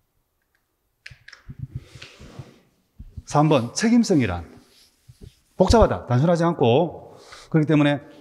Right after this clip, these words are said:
관료들은 헌법, 법률, 정치적 규범, 공동체 가치 등 다양한 측면에 관심을 기울여야 된다. 중요하죠.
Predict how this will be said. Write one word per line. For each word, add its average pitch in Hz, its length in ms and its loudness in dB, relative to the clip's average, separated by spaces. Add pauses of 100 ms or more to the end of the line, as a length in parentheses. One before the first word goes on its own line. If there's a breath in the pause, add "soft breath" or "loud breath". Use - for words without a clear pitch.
관료들은 151 400 2
헌법, 147 560 -4
법률, 151 400 0
정치적 160 340 -2
규범, 131 360 -2 (220 loud breath)
공동체 170 400 0
가치 135 220 -2
등 151 180 -2 (200)
다양한 151 260 2
측면에 180 300 0
관심을 127 320 -2
기울여야 101 200 -6
된다. 95 280 -10
중요하죠. 117 420 -8